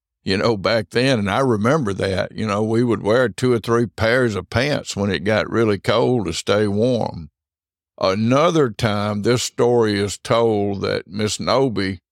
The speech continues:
went into Dillon and Smith, which at that time had clothes and everything else. You could outfit the home almost from, from Garvey's and, uh, Jimmy Claude Smith's store.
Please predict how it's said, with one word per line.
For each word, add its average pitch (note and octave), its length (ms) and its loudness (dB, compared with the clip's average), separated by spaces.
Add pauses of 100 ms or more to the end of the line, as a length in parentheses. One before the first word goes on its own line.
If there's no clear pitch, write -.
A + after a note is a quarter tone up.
(420)
went A2 320 -2
into A#2 720 0
Dillon A#2 460 0
and F2+ 140 -10
Smith, C3 520 0
which G2+ 200 -4
at F#2+ 160 -4
that D#3+ 240 0
time G#2 360 0
had G2+ 280 -2
clothes A2+ 600 2
and B1 400 -6
everything A2 640 0
else. G#2+ 340 2
You F#2 100 -6
could F#2 200 0
outfit G#2 600 0
the E2 200 -2
home G#2+ 480 0
almost G2 600 0
from, E2 320 -6 (560)
from - 240 -8
Garvey's G#2 840 0
and, E2+ 460 -6
uh, E2+ 440 -8 (1080)
Jimmy G#2 240 -2
Claude G2 480 0
Smith's G#2 480 -2
store. G#2 580 0